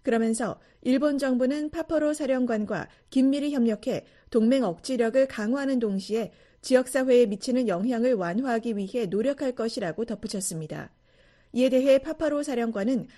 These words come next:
갈수록 엄중해지는 안보 환경 속에서 미일 동맹의 중요성이 그 어느 때보다 높아졌다며 자유롭고 개방된 인도태평양을 만들기 위해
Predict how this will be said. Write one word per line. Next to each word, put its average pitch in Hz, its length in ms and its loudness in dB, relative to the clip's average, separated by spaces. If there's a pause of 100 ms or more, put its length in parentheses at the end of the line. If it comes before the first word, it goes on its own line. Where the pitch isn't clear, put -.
(160)
갈수록 254 440 0
엄중해지는 262 760 -2
안보 214 340 -2
환경 262 320 0
속에서 202 540 -4 (260)
미일 240 300 2
동맹의 240 460 2
중요성이 220 640 -2
그 233 280 2
어느 226 280 -2
때보다 254 460 0
높아졌다며 226 840 -4 (400)
자유롭고 277 480 0
개방된 262 500 2
인도태평양을 269 800 0
만들기 214 440 -4
위해 202 360 -4